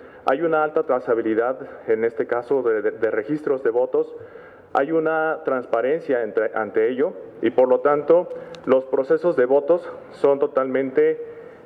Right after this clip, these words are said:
em, bueno,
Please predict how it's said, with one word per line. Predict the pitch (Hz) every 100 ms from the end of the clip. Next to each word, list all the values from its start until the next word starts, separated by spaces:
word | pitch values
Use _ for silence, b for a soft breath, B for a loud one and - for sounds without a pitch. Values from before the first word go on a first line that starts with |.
| B
em, | - 123 120 117 117 117 113 110 107 104 101 95 - - - - - - -
bueno, | 117 127 127